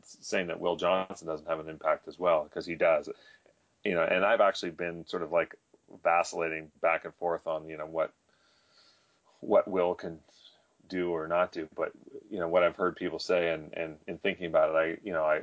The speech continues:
I, it's, it's true. You can't deny it. Is, like, he's got that, he's got that, you know, that grab everyone by the scruff of the neck and say, you know, "Get your shit together. Let's move this." You know, he may not always make, he may,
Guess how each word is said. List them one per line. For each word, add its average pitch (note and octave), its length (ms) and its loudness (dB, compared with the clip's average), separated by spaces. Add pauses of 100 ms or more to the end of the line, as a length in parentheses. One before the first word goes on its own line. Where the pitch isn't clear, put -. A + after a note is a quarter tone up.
I, E2 180 6 (380)
it's, - 280 -6 (100)
it's F#2+ 180 -2
true. F2 400 2
You D#2 140 -6
can't D#2+ 240 -2
deny E2+ 280 4
it. D2+ 140 -4
Is, F2+ 240 -6
like, E2+ 200 4
he's F2+ 180 -2
got F#2 280 4
that, - 260 4
he's F2 160 -10
got F2+ 280 4
that, E2 280 4 (240)
you F#2+ 100 -4
know, E2+ 120 2
that D#2+ 240 4 (140)
grab F2+ 280 6
everyone E2+ 340 0
by E2 160 6
the D#2+ 80 0
scruff - 300 2
of F2 80 -2
the E2 40 0
neck E2+ 200 2
and E2+ 120 -10
say, D#2+ 240 0 (360)
you G#2 80 -2
know, E2+ 260 0
"Get A2 180 4
your F2 120 0
shit - 260 2
together. E2+ 320 2
Let's E2 220 -2
move F2 260 -2
this." D2+ 380 -2 (400)
You F#2+ 80 2
know, E2 100 4
he G#2 100 0
may G#2 140 4
not G#2 260 2
always G2+ 300 4
make, F#2 240 0
he - 100 -4
may, A#2 220 2